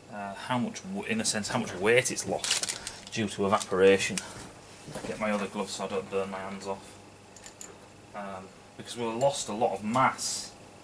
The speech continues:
uh, due to the evaporation as well. Which also shows you another thing that water can do. Even though we've lost some of the water, uh, you can actually calculate how much energy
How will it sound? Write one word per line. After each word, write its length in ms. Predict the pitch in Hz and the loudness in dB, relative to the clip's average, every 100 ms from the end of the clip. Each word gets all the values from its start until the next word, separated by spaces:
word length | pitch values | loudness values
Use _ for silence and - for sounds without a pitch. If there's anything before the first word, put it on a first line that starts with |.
| - - - - - - - - | -20 -18 -20 -20 -20 -18 -12 -10
uh, 160 | 104 98 - | -10 -8 -10
due 140 | 123 117 | -8 -10
to 140 | 104 | -8
the 100 | 98 | -6
evaporation 760 | 98 107 - 98 107 110 - 90 | -4 -6 -6 -8 -6 -6 -10 -12
as 100 | 101 | -8
well. 220 | 104 98 - - - - - | -8 -8 -12 -18 -18 -18 -8
Which 120 | 117 | 6
also 280 | 180 175 143 | 8 8 2
shows 280 | - 127 110 | 0 0 2
you 80 | |
another 180 | 131 156 | 0 -2
thing 160 | 151 117 | -2 0
that 100 | 98 | 0
water 300 | 104 104 - | 2 0 0
can 100 | 101 | -4
do. 180 | 104 104 - - - - - - - | -2 0 -2 -6 -18 -18 -16 -14 -8
Even 240 | 135 135 127 | -6 -4 0
though 120 | 123 | 0
we've 140 | 113 | 0
lost 460 | 110 139 151 - - | 6 8 8 4 -4
some 300 | - 151 151 | -2 -2 -2
of 100 | 117 | -2
the 60 | 110 | 0
water, 520 | 127 165 - - 98 - - - - - - - - - - - - - - - - | 4 4 4 0 -6 -8 -16 -20 -20 -20 -20 -20 -20 -20 -20 -20 -20 -20 -20 -10 -8
uh, 60 | 98 | -8
you 120 | 101 | -10
can 140 | 107 | -12
actually 380 | - 139 - 113 | -8 -8 -8 -12
calculate 640 | - 127 123 - 107 107 | -10 -8 -8 -8 -8 -6
how 140 | - 113 | -6 -6
much 240 | - - | -6 -4
energy 460 | 117 127 113 101 | -2 -2 -4 -6